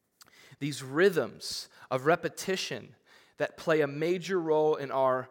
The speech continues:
formation. We call them spiritual disciplines. Um, and in this passage specifically, Jesus is talking about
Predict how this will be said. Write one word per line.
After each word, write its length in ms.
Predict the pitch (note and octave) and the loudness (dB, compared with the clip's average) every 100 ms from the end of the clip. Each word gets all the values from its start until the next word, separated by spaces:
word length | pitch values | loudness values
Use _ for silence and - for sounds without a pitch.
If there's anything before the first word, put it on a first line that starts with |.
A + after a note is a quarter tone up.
| - _ | -18 _
formation. 880 | - - B2+ B2 B2+ C#3 - G#2+ F2+ _ _ | -20 -8 -6 -4 -4 -4 -6 -10 -12 _ _
We 100 | B2 | -16
call 220 | - C3 | 0 0
them 140 | B2 A2+ | 0 -8
spiritual 800 | - - C3+ B2+ B2 A#2+ A2 - A#2+ _ | -10 -10 -4 -4 -2 -6 -6 -12 -20 _
disciplines. 880 | B2+ A#2+ B2 - F#2 D#2 - - - _ - - - - - - - _ _ | -8 -8 -14 -16 -18 -14 -12 -12 -16 _ -20 -20 -20 -20 -20 -20 -20 _ _
Um, 380 | D3 D#3 D3+ D#3+ - | 4 4 4 0 -2
and 160 | F3 | 0
in 100 | F3 | 2
this 220 | F#3 D4 - | 4 2 0
passage 520 | - F3 E3 E3+ D3+ | 6 6 6 0 -4
specifically, 680 | - D3+ - C#4+ D#4 F3 E3 | -6 -6 -2 -4 -2 -2 -4
Jesus 380 | C3+ G#3 A#3 F#3+ | -2 -4 -4 -6
is 120 | - | -6
talking 420 | - F3+ F3+ E3 | 2 2 2 -4
about 640 | C#3+ C#3+ C#3 C#3 - - | 2 6 6 4 -4 -6